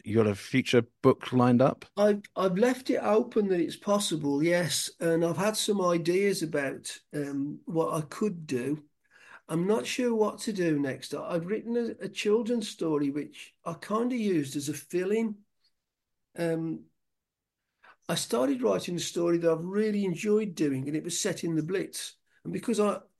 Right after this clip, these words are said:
Speaker 2: I'm, I'm a historian, um, I wanted to write something because I know history.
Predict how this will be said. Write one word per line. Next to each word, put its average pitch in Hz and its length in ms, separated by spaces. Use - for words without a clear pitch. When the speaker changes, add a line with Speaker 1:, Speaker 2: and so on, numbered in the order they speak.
Speaker 2:
I'm, 175 380
I'm 185 160
a 170 40
historian, 156 880
um, 160 460
I 175 100
wanted 214 420
to 220 100
write 180 260
something 147 460
because 202 440
I 180 80
know 143 320
history. - 580